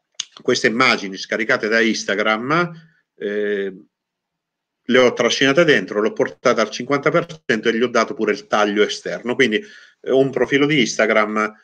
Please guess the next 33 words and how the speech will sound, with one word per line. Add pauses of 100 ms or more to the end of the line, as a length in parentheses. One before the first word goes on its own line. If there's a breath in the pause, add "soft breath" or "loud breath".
(260 soft breath)
quelli
che
adesso
stanno
andando
un
po'
per,
eh,
un
po'
tutte
le
città
ce
l'hanno,
no?
Il
"poi
vorrei",
"poi
vorrei". (440 soft breath)
Non
so
se (100)
li
avete
seguiti.
"Poi
vorrei
fare
un
aperitivo",